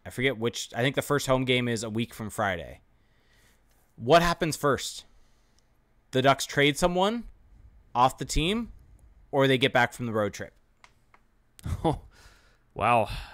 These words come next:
Speaker 1: As in
Speaker 2: Uh, gi-, give me the trade.
Speaker 1: Okay.
Speaker 2: Give me the trade.
Speaker 1: Okay.
Speaker 2: Yeah. Give me the fun option.
Speaker 1: Yeah. Um, all right, so we'll get into some questions. So we're gonna start with our Discord, uh, fabulous people at Discord.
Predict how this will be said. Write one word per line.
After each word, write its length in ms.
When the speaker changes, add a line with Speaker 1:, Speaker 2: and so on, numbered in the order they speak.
Speaker 1:
As 140
in 100
Speaker 2:
Uh, 420
gi-, 180
give 200
me 120
the 100
trade. 380
Speaker 1:
Okay. 120
Speaker 2:
Give 100
me 80
the 80
trade. 280
Speaker 1:
Okay. 220
Speaker 2:
Yeah. 160
Give 100
me 80
the 80
fun 220
option. 360
Speaker 1:
Yeah. 180
Um, 500
all 100
right, 220
so 80
we'll 100
get 100
into 120
some 100
questions. 380
So 100
we're 80
gonna 140
start 180
with 140
our 80
Discord, 640
uh, 400
fabulous 440
people 260
at 60
Discord. 480